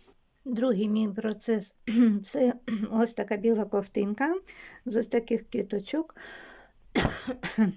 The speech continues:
Вибачте, з ось таких квіточок біленьких, об'ємних,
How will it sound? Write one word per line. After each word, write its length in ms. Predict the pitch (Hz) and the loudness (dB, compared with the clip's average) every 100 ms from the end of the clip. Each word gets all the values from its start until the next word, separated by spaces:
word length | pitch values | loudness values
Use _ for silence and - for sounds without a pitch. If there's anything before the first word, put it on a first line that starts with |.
| 190 | -4
Вибачте, 960 | 185 185 175 175 190 208 - 339 349 - - - - | -2 0 -2 -2 -2 -2 0 0 0 -4 -16 -16 -10
з 140 | 185 208 | -2 0
ось 140 | 247 | 2
таких 360 | 233 226 208 202 | 0 0 -2 0
квіточок 680 | 190 190 185 - 185 208 | -2 0 -4 -2 -2 -2
біленьких, 760 | 240 285 311 302 294 285 269 - _ _ _ - | 0 0 0 0 -2 -4 -6 -14 _ _ _ -2
об'ємних, 800 | 233 214 233 233 233 269 - | 0 2 4 6 4 2 -4